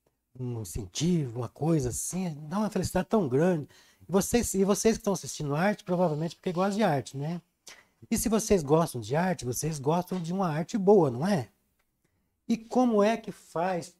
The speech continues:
pintor fazer uma arte boa? É só deixar ele inspirado, gente. Só deixar. Então, esses comentários que vocês fazem aí, essas, até mesmo, é, esses compartilhados, superchat,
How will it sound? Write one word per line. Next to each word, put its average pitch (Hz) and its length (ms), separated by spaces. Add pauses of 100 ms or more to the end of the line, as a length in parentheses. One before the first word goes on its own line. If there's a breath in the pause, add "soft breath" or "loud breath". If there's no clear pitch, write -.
(140)
pintor 156 440
fazer 139 180
uma 131 140
arte 131 200
boa? 107 420
É 143 60
só - 260
deixar 180 320
ele 180 100
inspirado, 135 720
gente. 92 260
Só - 140
deixar. 160 340 (400 soft breath)
Então, 202 400
esses 190 300
comentários 139 840
que - 80
vocês 113 320
fazem 113 540
aí, 117 460
essas, - 420 (880 loud breath)
até 247 320
mesmo, 233 320
é, 156 260
esses 139 500 (840)
compartilhados, 127 840
superchat, 160 480